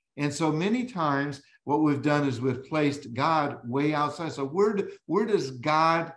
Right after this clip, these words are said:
dwell? Where's the Godhead dwell? Where's the dwelling place of, of the Godhead? Is the Godhead in you or outside of you? This is a great question,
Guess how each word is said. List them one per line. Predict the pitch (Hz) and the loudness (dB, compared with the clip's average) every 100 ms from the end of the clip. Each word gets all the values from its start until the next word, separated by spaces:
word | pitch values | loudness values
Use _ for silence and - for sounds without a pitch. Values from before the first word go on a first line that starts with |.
| _ 110 | _ -10
dwell? | 127 156 185 175 117 87 - _ - | -2 2 4 4 4 0 -12 _ -4
Where's | 139 175 | -2 0
the | 165 | -2
Godhead | 151 170 147 160 160 | 0 0 2 -2 -4
dwell? | 151 170 180 147 95 - _ - | 0 2 4 2 0 -10 _ -2
Where's | 143 165 | 0 2
the | 175 | 0
dwelling | 147 165 185 196 135 | 2 2 2 2 -4
place | 131 123 101 - _ _ | -4 -4 -6 -10 _ _
of, | 127 123 113 | -4 -4 -4
of | 135 113 | -4 -2
the | 117 | 0
Godhead? | 120 113 95 107 80 - _ _ _ _ _ _ - | 0 0 -2 -6 -10 -16 _ _ _ _ _ _ 0
Is | 143 127 | 0 2
the | 139 | 0
Godhead | 127 160 202 170 175 175 175 - - | 4 2 2 0 0 -2 -4 -10 -2
in | 196 233 240 | 0 2 2
you | 240 254 254 _ _ - | 0 -2 -8 _ _ 2
or | 156 160 | 2 6
outside | 170 170 170 185 185 190 | 4 4 0 0 2 4
of | 160 110 | 2 -2
you? | 104 - _ _ - | -6 -10 _ _ -2
This | 180 | 0
is | |
a | 160 | 0
great | 104 127 143 139 | 0 2 2 0
question, | 139 135 117 - - | -2 -2 -2 -8 -18